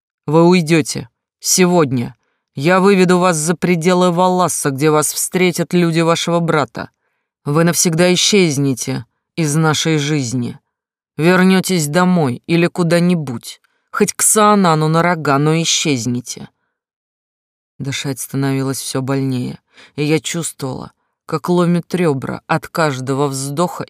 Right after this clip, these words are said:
и жжёт в горле, за которое невольно взялась двумя руками. По мере того, как он говорил,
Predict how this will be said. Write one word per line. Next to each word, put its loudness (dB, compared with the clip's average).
и -4
жжёт -2
в -10
горле, -4
за -2
которое 0
невольно -2
взялась 0
двумя -2
руками. -6
По -2
мере 0
того, -2
как -6
он 0
говорил, 0